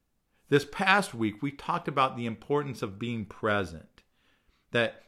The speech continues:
in order for you to be part of a community, in order for you to be part of a, of a church, you need to be there. You need to show up.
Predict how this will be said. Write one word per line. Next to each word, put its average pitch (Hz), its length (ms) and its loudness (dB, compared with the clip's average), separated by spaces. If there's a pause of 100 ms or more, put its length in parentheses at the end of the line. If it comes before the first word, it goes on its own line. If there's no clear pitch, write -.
in 131 120 -2
order 160 360 6
for 143 200 0
you 135 220 0
to 135 100 0
be 117 180 -2
part 143 500 0
of 120 200 -4
a 120 160 -2
community, 98 1040 -4 (500)
in 131 120 2
order 143 500 6
for 135 180 -2
you 131 180 0
to 127 80 2
be 117 160 -2
part 120 400 0
of 107 260 -2
a, 98 320 -2 (480)
of 113 140 0
a 104 80 2
church, - 800 2 (720)
you 147 160 0
need 165 340 2
to 135 80 0
be 131 520 -2
there. 104 320 2
You 101 180 -2
need 143 260 -2
to 123 60 0
show 117 440 0
up. - 360 -6